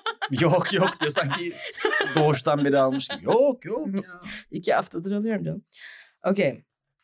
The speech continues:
Speaker 2: Abi manşet çok komik geldi. "Ne varsa fırlattı." Sence bu ne, ne için olabilir yani? <laughs> Putin Kırım'ı, e,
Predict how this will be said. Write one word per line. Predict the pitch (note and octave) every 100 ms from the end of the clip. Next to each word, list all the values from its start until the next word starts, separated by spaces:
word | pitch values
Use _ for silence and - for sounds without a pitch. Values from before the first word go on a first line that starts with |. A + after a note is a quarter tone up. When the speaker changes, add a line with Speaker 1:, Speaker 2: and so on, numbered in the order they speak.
| _ _ _ -
Speaker 2:
Abi | A#3 C4+
manşet | A3+ G#3+ B3+ E4 D#4
çok | D#4+ D#4
komik | C4+ F#3+ E3+
geldi. | E3 D3 D3+ C3 -
"Ne | A3+ F#4+
varsa | F#4+ E4+ E4+ F4
fırlattı." | D#4 C#4 C4+ C4+ B3 - - A3 E3+ F3 _ _ _ _ _ _ _ -
Sence | C#4+ F4+ G4+
bu | D#4
ne, | C#4+ E4+ E4+ B3
ne | F4 F#4+
için | E4 D#4
olabilir | D4+ A3+ G#3+ G3+ G3+
yani? | G3+ A3 C#4+ B3+ D4 A#4 - _ _ _
<laughs> | - - - - - _
Putin | - D4 - E4 E4+
Kırım'ı, | E4+ C#4 C4+ C#4+ F4+ F4+ -
e, | G3+